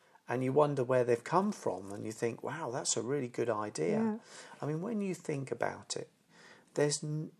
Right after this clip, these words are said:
Speaker 1: not a single thing on this planet that's m-, been made by man that, that someone didn't first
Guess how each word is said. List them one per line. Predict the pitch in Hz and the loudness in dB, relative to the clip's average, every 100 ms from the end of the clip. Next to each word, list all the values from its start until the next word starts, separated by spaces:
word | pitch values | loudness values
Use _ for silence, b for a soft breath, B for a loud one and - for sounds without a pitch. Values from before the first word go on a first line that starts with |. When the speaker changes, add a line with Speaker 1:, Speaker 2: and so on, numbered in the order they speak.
| _ | _
Speaker 1:
not | 165 175 - | 0 2 2
a | - - - | 0 0 2
single | 196 190 185 170 | 0 -2 -2 -2
thing | - - 143 107 101 113 _ _ _ _ | -4 0 2 0 -8 -16 _ _ _ _
on | 139 139 | 0 0
this | 147 131 | 2 0
planet | - - 143 123 107 117 _ _ _ _ - | -2 -4 -2 -2 -4 -10 _ _ _ _ -6
that's | - - | -4 -2
m-, | 135 | -4
been | 135 135 127 135 | 0 0 0 0
made | 139 131 127 - | 2 2 0 -2
by | 127 123 | -2 0
man | 117 123 120 104 101 117 - _ _ _ _ _ - | -2 -2 -2 -4 -10 -16 -20 _ _ _ _ _ -2
that, | 123 127 - _ | -2 -2 -10 _
that | 135 - - | 0 0 0
someone | - - 180 151 113 98 104 117 _ _ | 0 2 2 0 -4 -6 -8 -12 _ _
didn't | 147 135 135 | -2 0 -4
first | - - 123 120 - - | -4 -2 0 0 -4 -10